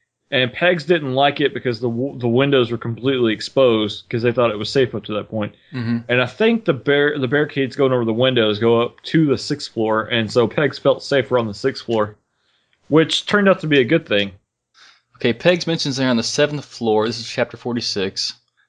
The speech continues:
Speaker 2: Pegs would rather live on a floor with blocked windows.
Speaker 1: Yeah, so they're on the sixth.
Speaker 2: So they're on the sixth floor.
Speaker 1: Yeah.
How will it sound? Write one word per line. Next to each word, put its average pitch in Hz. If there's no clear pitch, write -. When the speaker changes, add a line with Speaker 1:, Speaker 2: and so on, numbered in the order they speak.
Speaker 2:
Pegs 131
would 120
rather 120
live 120
on 110
a 110
floor 117
with 107
blocked 104
windows. 92
Speaker 1:
Yeah, 131
so -
they're 180
on 151
the 113
sixth. 117
Speaker 2:
So 117
they're 117
on 117
the 101
sixth -
floor. 92
Speaker 1:
Yeah. 123